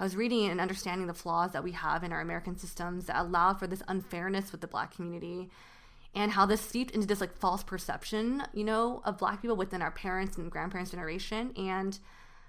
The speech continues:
I really started questioning my privilege. You know, I'll be very transparent with you. You guys both know I'm just not the type to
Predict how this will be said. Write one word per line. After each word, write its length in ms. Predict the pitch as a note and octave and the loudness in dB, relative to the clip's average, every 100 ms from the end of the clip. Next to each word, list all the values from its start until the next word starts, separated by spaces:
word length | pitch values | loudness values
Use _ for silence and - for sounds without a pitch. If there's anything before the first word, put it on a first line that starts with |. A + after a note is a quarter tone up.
| - | 0
I 80 | A3 | 6
really 220 | A3+ B3+ | 8 6
started 180 | C4+ G#3 | 4 4
questioning 300 | G3+ G3 G3+ | 2 2 0
my 80 | A#2+ | -2
privilege. 540 | - D#3 G2+ D#2 - - - - | -4 -6 -6 -8 -12 -16 -20 -4
You 80 | G3+ | 0
know, 60 | |
I'll 60 | F#3 | 2
be 140 | F#3+ | 0
very 300 | F3 G3+ G3+ | 0 4 4
transparent 540 | G3+ G3+ G#3 G3 F#3+ F3 | 4 0 0 0 0 0
with 160 | F#3+ | -2
you. 400 | F#3+ F#3 F#3 F#3 - | -2 -2 -2 -6 -8
You 100 | G3 | 0
guys 200 | G3 A3+ | 4 4
both 200 | A#3 G3+ | 6 4
know 460 | G#3 F3+ F#3 F#3+ - - | 4 4 4 2 -2 2
I'm 140 | G#3 | 2
just 160 | A3+ A3+ | 2 6
not 220 | G3 G3 | 6 6
the 60 | |
type 440 | G3+ - E3 E3+ - | -2 -2 -2 -4 -8
to 200 | A3 | -6